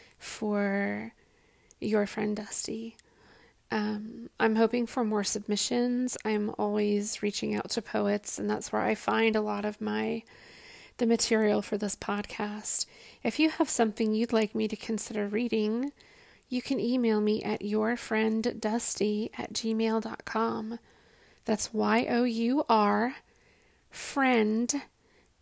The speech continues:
D U S T I, at gmail dot com. Thanks for stopping by.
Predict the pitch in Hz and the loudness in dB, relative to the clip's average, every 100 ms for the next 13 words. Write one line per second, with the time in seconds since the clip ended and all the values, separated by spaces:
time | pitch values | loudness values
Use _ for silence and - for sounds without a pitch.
0 | _ _ _ 214 202 226 240 269 320 - | _ _ _ -6 0 2 2 2 0 -4
1 | - 214 233 226 - 226 262 - - - | -6 2 4 4 2 -2 4 6 6 4
2 | - - 254 285 - 220 208 208 226 277 | -2 0 0 0 0 0 0 0 0 -2
3 | 320 _ _ - _ _ _ 214 - 214 | -6 _ _ -20 _ _ _ 2 2 2
4 | 226 214 220 226 226 220 - - 226 214 | 2 2 2 2 0 -4 -10 -6 -2 -2
5 | 220 226 233 240 - - - - _ _ | -2 -4 -8 -12 -18 -20 -20 -20 _ _
6 | _ _ _ _ _ _ _ _ _ _ | _ _ _ _ _ _ _ _ _ _
7 | _ _ _ _ _ _ _ _ _ _ | _ _ _ _ _ _ _ _ _ _
8 | _ _ _ - - 226 226 - 254 - | _ _ _ -20 -4 0 2 0 -2 0
9 | 233 226 254 247 226 220 226 220 226 | -2 -2 -2 0 0 2 2 0 -4